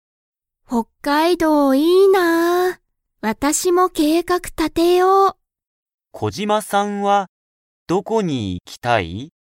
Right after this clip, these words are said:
Speaker 1: また行きたいのはドイツですけど。
Speaker 2: ドイツか。遠いね。
Speaker 1: はい。まあ、前の休みにドイツ行って、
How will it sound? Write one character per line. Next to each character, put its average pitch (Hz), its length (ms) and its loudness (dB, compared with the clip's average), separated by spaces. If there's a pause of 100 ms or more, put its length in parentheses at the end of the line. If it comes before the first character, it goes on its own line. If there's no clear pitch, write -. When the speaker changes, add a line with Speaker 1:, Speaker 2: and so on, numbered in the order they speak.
(640)
Speaker 1:
ま 214 160 -2
た 302 240 -2
行 311 180 0
き - 140 -16
た 370 240 0
い 415 140 2
の 381 180 2
は 277 320 0 (220)
ド 285 180 2
イ 403 140 4
ツ - 160 -4
で 320 180 2
す - 160 -6
け 269 160 0
ど。 240 380 -2 (800)
Speaker 2:
ド 95 240 -2
イ 123 180 -4
ツ - 220 -14
か。 98 420 0 (540)
遠 98 400 -2
い 120 160 -6
ね。 127 300 -2 (760)
Speaker 1:
は 302 260 0
い。 262 280 -2 (440)
ま 269 480 2
あ、 233 40 2
前 311 360 2
の 370 140 2
休 285 400 0
み 302 160 2
に 277 180 4
ド 233 200 2
イ 330 80 4
ツ - 220 -6
行 233 140 -2
っ - 60 -18 (160)
て、 233 380 -4